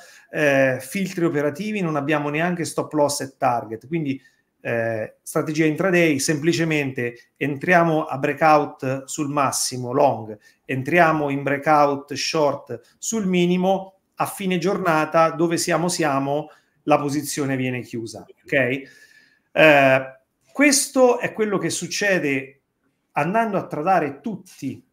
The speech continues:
i breakout di prezzo, ok? Quindi tutti i superamenti del massimo e del minimo. Eh, in questo caso vedete che è un equity line che, eh, di fatto non va da nessuna parte. Sì, per carità,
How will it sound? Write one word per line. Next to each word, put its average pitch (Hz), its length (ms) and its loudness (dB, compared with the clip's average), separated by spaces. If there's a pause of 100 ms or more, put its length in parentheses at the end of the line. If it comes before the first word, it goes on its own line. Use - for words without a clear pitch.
(500)
i 147 160 -6
breakout 127 880 -4
di 123 140 -12
prezzo, 175 800 -8 (100)
ok? 135 460 -2
Quindi 147 220 -6
tutti 175 260 -12
i 135 40 -8
superamenti 135 640 -4
del 117 140 -6
massimo 123 480 -6
e 113 40 -14
del 123 180 -8
minimo. 131 560 -4 (440)
Eh, 147 320 -8
in 143 100 -2
questo 139 280 -4
caso 170 240 2
vedete 135 320 -2
che 120 100 -4
è - 20 -2
un 120 140 -4
equity 117 300 -4
line 123 460 2
che, 120 480 -8
eh, 107 60 -14
di 113 120 -14
fatto 131 320 -2
non 117 180 -10
va 120 160 0
da 120 80 -2
nessuna 131 440 -4
parte. 131 400 4
Sì, - 180 -10
per 117 160 -14
carità, 131 460 -2